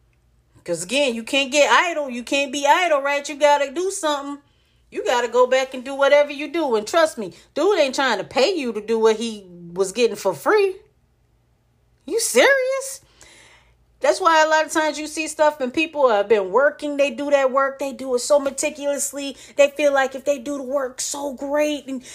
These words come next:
and then they show their craftsmanship that you're gonna pay me what it's worth. Same thing that happens in the job force. And guess what happens? Nope. They're not gonna pay you what it's worth because they feel like it should have been free in the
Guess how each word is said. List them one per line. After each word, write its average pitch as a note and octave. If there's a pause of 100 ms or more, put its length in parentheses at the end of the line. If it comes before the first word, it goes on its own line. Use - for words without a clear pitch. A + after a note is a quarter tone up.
(180)
and C4
then C4+
they C#4+
show D4
their C4+
craftsmanship D4
that B3+
you're C#4+
gonna C4+
pay D4+
me C#4
what C4+
it's C4
worth. B3 (1900)
Same D4+
thing C#4
that C#4
happens C4
in B3
the A#3+
job A#3+
force. F3+
And G#3
guess A#3
what A#3
happens? E3+
Nope. A3+ (1300)
They're B3
not A#3
gonna A3
pay G#3+
you G#3
what F3+
it's C#3
worth D#3+
because C4
they C4+
feel D4
like D4
it D#4
should D#4+
have D4
been E4
free F#4+
in G4+
the G#4